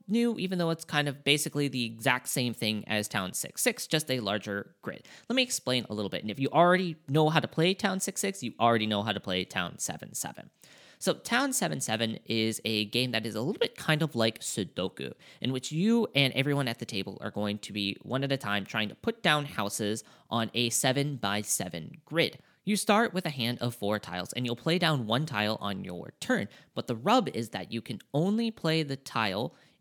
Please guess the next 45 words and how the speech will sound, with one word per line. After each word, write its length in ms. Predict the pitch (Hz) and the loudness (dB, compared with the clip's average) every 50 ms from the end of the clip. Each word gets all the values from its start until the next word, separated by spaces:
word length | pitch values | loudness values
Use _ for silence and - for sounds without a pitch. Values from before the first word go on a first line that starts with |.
| _ _ 135 | _ _ -2
adjacent 640 | 131 104 - - 170 202 240 247 - 151 131 131 - | -2 0 2 6 6 6 6 6 2 0 -2 -4 -2
to 100 | - 120 | -2 -2
a 60 | 110 | 0
piece 220 | - 117 104 - | 0 -2 -2 0
that 120 | 107 101 101 | 0 0 0
has 140 | 104 - | 0 -2
already 260 | - 107 101 101 104 98 | -2 -2 -2 -2 -4 -6
been 180 | 98 92 95 | -8 -10 -10
played, 420 | - - - 87 - - 135 - - - - - - - _ | -14 -12 -12 -10 -8 -8 -8 -10 -10 -18 -20 -20 -20 -6 _
and 340 | - 214 208 175 160 151 - - | 4 4 6 6 4 2 0 -4
it 120 | 131 - | -4 -4
cannot 320 | - - 190 214 240 226 | 0 -2 0 0 0 -2
have 240 | 180 131 113 113 - | 0 -2 -2 0 -2
the 80 | 110 107 | -2 -2
same 320 | - - 107 95 90 95 | -2 -2 -2 -4 -6 -6
shape 500 | 104 - - - - 131 165 - - - - - _ _ _ _ _ | -6 -6 -4 0 0 0 0 0 -4 -12 -20 -20 _ _ _ _ _
or 200 | - 127 131 123 | 0 0 0 2
the 100 | 127 131 | 0 2
same 380 | 131 - - 135 120 117 117 - - _ _ | 2 2 2 2 2 0 -2 -4 -8 _ _
color 480 | - - 302 294 196 123 110 139 170 - _ _ _ _ _ _ _ - | 0 4 4 6 6 6 4 4 0 -4 _ _ _ _ _ _ _ 0
as 420 | 127 135 127 127 127 131 127 - - _ - | 2 4 4 6 4 2 0 -2 -6 _ 0
any 300 | 160 180 202 208 - - | 2 2 2 0 2 2
other 240 | 147 139 143 139 | 2 4 4 2
house 460 | 135 131 127 113 107 110 110 - - - | 0 0 2 2 2 2 0 -2 -6 -2
in 140 | - 120 113 | -2 -2 -2
that 180 | 104 90 87 - 113 | -2 -2 -4 -6 -6
row 420 | 107 120 135 147 147 143 147 143 - - | 0 4 6 8 8 6 6 4 0 0
or 260 | 113 117 113 107 104 | 2 2 4 2 0
column. 380 | - - - 113 92 78 69 92 | -2 -2 -2 -2 -2 -2 -4 -6
And 100 | 107 117 | -4 -2
that's 180 | 123 135 - | -2 0 4
why 80 | 139 123 | 4 4
I 40 | 120 | 4
say 160 | - 127 110 | 4 2 0
it's 120 | 104 - | 0 -2
a 40 | 117 | -2
bit 240 | - - 262 247 - | 6 6 6 6 8
like 200 | 143 131 127 - | 4 2 2 2
Sudoku, 440 | - 127 104 107 107 - - 104 101 | 0 0 2 2 0 0 -2 -4 -6
because 260 | 117 - - 101 101 | -4 -4 -4 -4 -4
you 100 | 104 98 | -4 -2
have 160 | 113 98 - | -2 -4 -4
to 80 | - - | -4 -8
kind 180 | - 110 98 | -8 -8 -8
of 80 | 95 | -8